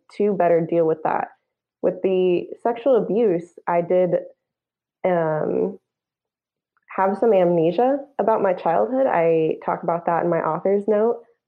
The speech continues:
I forgot the majority of my childhood,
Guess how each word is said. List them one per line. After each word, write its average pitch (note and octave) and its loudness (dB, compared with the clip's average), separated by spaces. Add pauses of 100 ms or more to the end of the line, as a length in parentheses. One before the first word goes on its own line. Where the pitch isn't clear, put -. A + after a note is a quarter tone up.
(100)
I F3+ 0
forgot F#3 2 (120)
the F3 0
majority F3+ 4
of F3 2
my D#3+ 2
childhood, F#3+ -2